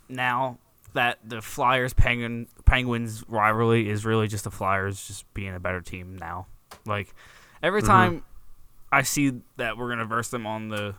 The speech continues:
Speaker 1: on, like, this, uh, the schedule, I'm not really scared anymore, honestly. Like, I, Crosby and Malkin, I mean, Malkin had zero points in the two games. Crosby's always gonna get his points, and he's always gonna have whoever's on that line with him look like the next Gretzky, uh, for some odd reason.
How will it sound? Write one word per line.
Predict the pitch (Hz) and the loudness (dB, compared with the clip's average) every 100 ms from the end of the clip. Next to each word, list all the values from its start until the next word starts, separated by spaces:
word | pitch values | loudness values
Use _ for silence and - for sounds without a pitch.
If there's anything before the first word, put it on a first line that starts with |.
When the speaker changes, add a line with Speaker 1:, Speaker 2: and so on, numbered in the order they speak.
| - - - - | -16 -20 -20 -12
Speaker 1:
on, | 110 | -10
like, | 104 | -10
this, | - 107 - - | -10 -12 -12 -12
uh, | 98 | -12
the | 95 | -10
schedule, | 104 120 113 110 104 139 | -8 -6 -4 -6 -10 -10
I'm | |
not | 196 240 | -8 -2
really | 226 214 | 0 0
scared | - 196 180 | -2 -4 -4
anymore, | 131 107 104 101 - 135 | -6 -8 -10 -12 -8 -6
honestly. | 139 120 120 107 | -6 -6 -8 -8
Like, | 120 143 | -6 -2
I, | 160 170 - - - - | -2 -4 -12 -20 -20 -6
Crosby | 226 226 196 202 | 0 0 0 -4
and | 170 | -2
Malkin, | 165 160 165 156 147 143 | -2 -2 -4 -8 -8 -8
I | |
mean, | 139 135 | -6 -2
Malkin | 131 139 | -2 -2
had | 131 117 | -4 -2
zero | 127 120 | -2 -2
points | 127 120 - | -2 -2 -6
in | 120 | -10
the | |
two | - 117 | -6 -6
games. | 113 113 | -4 -6
Crosby's | - 202 196 165 | 0 2 2 2
always | 151 143 | 0 0
gonna | 139 | -2
get | 127 | -4
his | 123 | -6
points, | - 127 117 110 - | -8 -8 -8 -8 -12
and | 113 | -12
he's | 120 120 | -8 -4
always | 120 110 | -4 -4
gonna | 113 | -4
have | 117 117 104 - - - | -2 -2 -6 -18 -20 -2
whoever's | 160 143 139 | 2 2 2
on | 131 123 | 0 -2
that | 117 101 | -4 -4
line | 123 120 117 110 | -2 0 0 -2
with | 123 - | -2 -2
him | 120 104 101 - - | -4 -4 -8 -14 -2
look | 123 123 | -2 0
like | 110 104 | -4 -4
the | - 117 | -8 -6
next | 110 - - | -4 -8 -6
Gretzky, | 123 107 - 101 101 | -4 -4 -6 -14 -14
uh, | 101 | -14
for | 110 | -12
some | 104 107 95 | -10 -8 -6
odd | 98 98 | -8 -8
reason. | 101 98 101 | -10 -12 -14